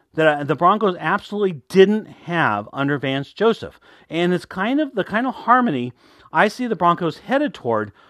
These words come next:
although it's going to take a couple of seasons before I think we'll see it in full bloom.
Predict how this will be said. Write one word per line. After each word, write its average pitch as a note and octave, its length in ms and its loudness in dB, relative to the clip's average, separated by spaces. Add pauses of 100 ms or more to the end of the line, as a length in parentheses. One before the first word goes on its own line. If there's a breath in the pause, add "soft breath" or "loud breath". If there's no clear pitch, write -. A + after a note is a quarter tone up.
(160 soft breath)
although D#3+ 280 6
it's E3 100 0
going G3+ 260 -2
to C4 80 -6
take F#3+ 400 -4 (260 soft breath)
a F3 80 -6
couple G#3 340 2
of G#3+ 80 -2
seasons D3 420 -4
before C#3+ 340 0
I C3+ 60 4
think G#3+ 360 -6
we'll G#3 120 -4
see C#3+ 300 -6
it C#3+ 100 -6
in C#3 140 -6
full C#3+ 240 -2
bloom. A#2+ 420 0